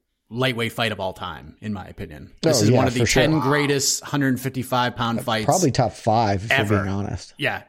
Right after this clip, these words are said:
Speaker 1: ever. In the history of the division. And I'm not, and that's all of M M A. This fight was fantastic. And it actually, a lot of these fights, when you go back and watch them, sometimes they live up to, to what you remember them.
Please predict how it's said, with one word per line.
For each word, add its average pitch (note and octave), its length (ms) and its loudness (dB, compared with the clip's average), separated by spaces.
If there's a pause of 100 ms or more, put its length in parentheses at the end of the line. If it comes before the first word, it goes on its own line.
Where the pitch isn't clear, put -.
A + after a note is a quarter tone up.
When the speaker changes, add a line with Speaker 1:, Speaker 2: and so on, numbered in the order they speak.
(120)
Speaker 1:
ever. C#3 440 -2
In C3 120 0
the A#2+ 80 -2
history F#3 400 0
of D3+ 100 -2
the D3 80 0
division. G#2 520 -4
And A2 180 -4
I'm C#3 120 2
not, C#3 160 0
and C#3 160 -2
that's D3+ 200 0
all B2+ 500 0
of G2+ 120 -8
M G2 140 -8
M F#2 100 -12
A. C2+ 280 -16 (340)
This E3+ 180 0
fight D#3 260 0
was A#2+ 140 -4
fantastic. B2 1000 -4
And B2 180 -2
it A#2 180 -8 (220)
actually, B2+ 640 -2 (320)
a B2+ 80 -8
lot D3+ 160 2
of F3+ 60 0
these F3+ 120 -2
fights, D#3+ 240 0
when D3 60 -2
you D3 60 0
go C#3+ 100 0
back C#3 240 0
and C3 80 -2
watch A#2 300 0
them, C#3+ 380 0 (260)
sometimes D3 500 0
they C#3 120 0
live B2+ 220 0
up B2+ 200 -2
to, C3+ 300 0
to C3+ 120 -4
what C3 140 -2
you B2 100 0
remember A#2+ 340 0
them. D3 440 0